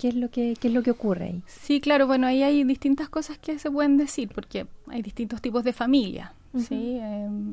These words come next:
Speaker 2: eh, estamos en una sociedad en general llevada como al, al éxito, al logro, ¿cierto? Y hay familias que tienen más tendencia a, a poner el valor ahí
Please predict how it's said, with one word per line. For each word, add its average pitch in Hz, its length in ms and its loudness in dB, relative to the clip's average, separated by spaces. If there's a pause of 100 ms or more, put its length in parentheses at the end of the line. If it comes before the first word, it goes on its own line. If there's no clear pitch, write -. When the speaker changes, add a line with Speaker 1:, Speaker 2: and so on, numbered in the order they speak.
(120)
Speaker 2:
eh, 208 440 -6 (200)
estamos 233 320 0
en 240 80 4
una 220 120 2
sociedad 226 380 -2
en 247 80 2
general 226 540 0 (300)
llevada 233 420 0
como 247 260 -2
al, 240 160 -2
al 233 180 -2
éxito, 233 440 -4
al 220 200 -2
logro, 220 520 -4
¿cierto? 247 440 -10 (460)
Y 220 180 2
hay 233 200 4
familias 269 420 4
que 269 140 -4
tienen 269 340 6
más 277 500 4
tendencia 294 960 4
a, 247 360 -4
a 240 60 -2
poner 247 280 2
el 269 80 4
valor 262 260 2
ahí 269 260 2